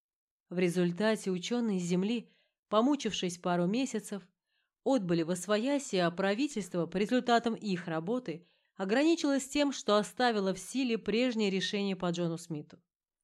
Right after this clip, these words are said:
а заодно увеличило финансирование военно-космических сил. В итоге все вернулось на круги своя. Король,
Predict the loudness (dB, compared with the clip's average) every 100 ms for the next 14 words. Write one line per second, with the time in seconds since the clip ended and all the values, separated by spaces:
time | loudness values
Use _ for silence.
0 | _ _ _ 0 0 2 2 2 0 -4
1 | -6 _ _ _ -2 2 4 2 2 0
2 | 2 0 0 -2 -2 0 0 -2 -2 0
3 | 2 2 0 -2 -4 -6 -4 -8 -8 -10
4 | -14 -14 -14 -16 -18 _ _ _ _ _
5 | _ _ -2 0 2 2 2 -2 -8 _
6 | _ _ 2 2 4 2 4 2 2 -2
7 | 0 -2 0 -2 -2 -4 -4 -6 -12 _
8 | _ _ _ _ _ -2 0 2 0 -2